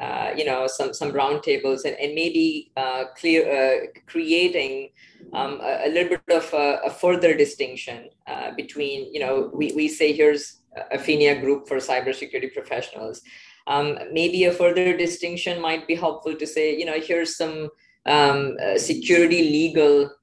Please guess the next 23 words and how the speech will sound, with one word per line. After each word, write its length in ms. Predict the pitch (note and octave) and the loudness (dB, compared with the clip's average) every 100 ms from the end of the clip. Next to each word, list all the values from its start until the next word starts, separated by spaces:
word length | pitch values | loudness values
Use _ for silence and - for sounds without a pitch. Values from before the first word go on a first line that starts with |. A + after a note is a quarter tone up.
| - | -6
resources 920 | C#3+ C#3+ C#3+ C3+ - A2+ F#2+ G2+ - - | -4 -2 0 0 -2 -4 -4 -6 -10 -12
if 120 | - | -10
you 80 | B2 | -6
have, 400 | C#3+ C#3+ - - _ - | -6 -6 -8 -16 _ -4
um, 480 | B2+ A#2 A2+ A#2 - | -2 0 -2 -6 -2
you 80 | C#3+ | 0
know, 80 | |
if 120 | B2+ C#3 | 2 0
you 80 | |
wanna 140 | C#3 C3+ | 2 2
leverage 480 | B2+ C3 C3 A#2+ - | 4 4 2 -2 -2
that 160 | A#2+ | -2
experience," 640 | B2 - - B2+ A2+ A2+ - | -2 -6 -4 -2 -2 -6 -2
or 440 | C#3+ C3+ C3+ C3+ - - _ | 0 4 2 0 -8 -20 _
here's, 440 | - D#3+ D#3+ D3+ D3+ | 0 2 4 0 -4
you 60 | |
know, 140 | C#3+ C3 | -6 -8
privacy 680 | - C3+ D3 D3+ - C#3+ B2+ | -2 2 2 0 -6 -8 -4
focused, 460 | C3 B2 B2+ A2+ - | -4 -2 -2 -4 -2
data 200 | B2+ B2+ | -4 -4
privacy 500 | - B2+ C3 C3 B2 B2+ | -2 -2 -2 -6 -8 -6
focused, 500 | B2 A#2+ A2 A#2 - | -6 -4 -4 -4 -4
or 240 | B2 B2 | -2 -2